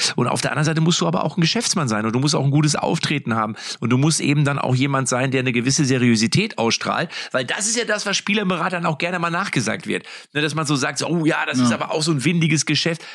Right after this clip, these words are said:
Speaker 1: Du, am Ende ist es natürlich immer die Frage, wenn du einen Menschen, in Anführungsstrichen, verkaufst, dann hat das immer so ein Geschmäckle.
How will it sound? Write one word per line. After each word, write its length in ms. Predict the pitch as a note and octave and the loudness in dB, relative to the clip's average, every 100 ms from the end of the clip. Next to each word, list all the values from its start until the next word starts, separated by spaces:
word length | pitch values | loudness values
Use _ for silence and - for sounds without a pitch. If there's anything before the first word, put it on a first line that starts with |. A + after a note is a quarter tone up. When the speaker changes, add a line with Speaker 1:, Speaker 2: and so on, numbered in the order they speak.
| - - | -16 -4
Speaker 1:
Du, 160 | F3 | -2
am 140 | E3 D#3+ | -2 -2
Ende 300 | E3 G3 G#3 | -4 -2 0
ist 200 | G3 E3+ | 0 0
es 100 | E3+ | 2
natürlich 500 | E3 D#3 F3 E3 - | 0 2 2 2 0
immer 200 | F3+ G3+ | -2 2
die 120 | D#3+ | 2
Frage, 500 | C3 A#2+ A#2 C3 E3+ - - _ - | 0 -2 0 0 -2 -6 -20 _ -6
wenn 180 | C#3 | -4
du 120 | C#3+ D3+ | -2 -2
einen 380 | B2+ C3 A#2+ - _ | -2 -2 -4 -8 _
Menschen, 640 | A2+ D3 G3 - C3 G2 | -4 0 0 0 0 -2
in 120 | - - | -2 -2
Anführungsstrichen, 720 | C3 B2+ A2 - G#2 G2 - - - - | -2 0 0 -2 -4 -8 -12 -16 -20 -16
verkaufst, 800 | - C3 - A#2 A#2+ D#3+ D3 - | -6 -6 -2 0 2 2 2 0
dann 120 | A#2+ | -2
hat 120 | C#3 D3 | -4 -6
das 120 | B2 | -6
immer 200 | E3+ F3+ | -4 -4
so 100 | C3+ | -4
ein 60 | A#2+ | -2
Geschmäckle. 640 | A#2+ - C#3 - B2 | -4 -2 -4 -2 -4